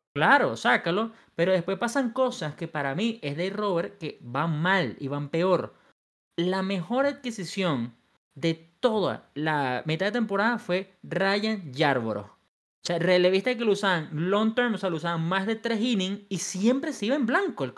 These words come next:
el pana. Era, era, en verdad estuvo muy bueno y era de los más calladitos que entró. Ese era el momento de Ryan Yarbrough. ¿Qué pasa? De Robert no le dio la gana de meterlo en el roster del playoff.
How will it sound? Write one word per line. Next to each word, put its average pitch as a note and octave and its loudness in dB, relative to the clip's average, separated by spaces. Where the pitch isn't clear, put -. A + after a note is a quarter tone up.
el D#3+ 0
pana. C3 4
Era, E3 0
era, G#3 0
en A#3 0
verdad F#3 0
estuvo C4+ -4
muy G#3+ 2
bueno C4 2
y E3+ -2
era G3 0
de B3+ -2
los A3+ -2
más G3 0
calladitos A#3+ -4
que B3 -4
entró. A#3 2
Ese E3 0
era C#4 4
el A#3+ 4
momento A3 0
de G#3+ 2
Ryan F3 0
Yarbrough. F#3+ 2
¿Qué E3 -4
pasa? A3 0
De C#3+ 0
Robert C#3+ 2
no D#3+ 2
le E3 4
dio E3+ 4
la E3+ 2
gana F3 2
de G3+ 0
meterlo D#3+ -2
en E3 2
el D#3 -2
roster D#3 0
del D#3 -2
playoff. G#2+ -2